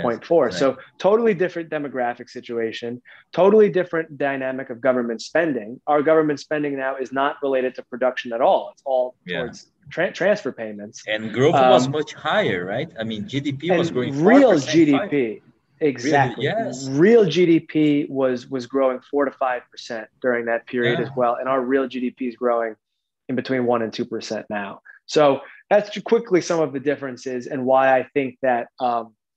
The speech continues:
Speaker 1: solving the issue with inflation now is not gonna be the same as it was then, or even in the nineteen seventies. It's gonna be quite different.
Speaker 2: I think it's quite brilliant, your point,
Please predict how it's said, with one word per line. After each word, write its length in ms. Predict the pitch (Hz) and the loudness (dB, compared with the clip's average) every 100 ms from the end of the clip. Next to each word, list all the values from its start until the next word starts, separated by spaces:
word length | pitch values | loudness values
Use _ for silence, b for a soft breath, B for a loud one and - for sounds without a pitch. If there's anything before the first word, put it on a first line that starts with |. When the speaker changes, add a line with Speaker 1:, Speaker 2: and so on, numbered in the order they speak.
| _ _ - | _ _ -14
Speaker 1:
solving 600 | - 165 160 160 160 147 | -2 2 4 2 -4 -8
the 120 | 160 | -10
issue 260 | 147 - 143 | -10 -8 -8
with 160 | 131 127 | -8 -10
inflation 560 | 120 139 135 127 127 | -8 -4 -4 -4 -6
now 260 | 123 123 120 | -2 0 -2
is 120 | 110 | -2
not 240 | 127 127 127 | -2 -2 -6
gonna 140 | 123 | -10
be 440 | 101 120 117 113 b b b | -6 -4 -2 -4 b b b
the 80 | 123 | -8
same 380 | - 135 135 123 | -2 0 2 0
as 80 | 120 | 0
it 80 | 123 | -2
was 320 | 123 120 107 | 0 0 0
then, 360 | 123 120 113 123 | 0 0 -2 -4
or 180 | 127 | -2
even 220 | 123 120 117 | 0 0 -2
in 60 | |
the 80 | 117 | -4
nineteen 400 | 113 110 - 110 | -6 -8 -10 -10
seventies. 600 | - 107 110 104 104 - _ _ _ | -4 -2 -2 -4 -4 -6 _ _ _
It's 80 | |
gonna 140 | - 113 | -4 -2
be 140 | 107 110 | 0 0
quite 140 | 104 | 0
different. 400 | 113 104 107 - - _ _ _ _ - | 0 -2 -6 -12 -16 _ _ _ _ -20
Speaker 2:
I 60 | |
think 220 | - 113 - | -16 -16 -16
it's 100 | - | -8
quite 240 | 110 95 85 | -6 -6 -8
brilliant, 400 | 92 87 82 90 | -8 -8 -10 -10
your 140 | 90 | -10
point, 380 | 85 90 90 - | -10 -12 -14 -16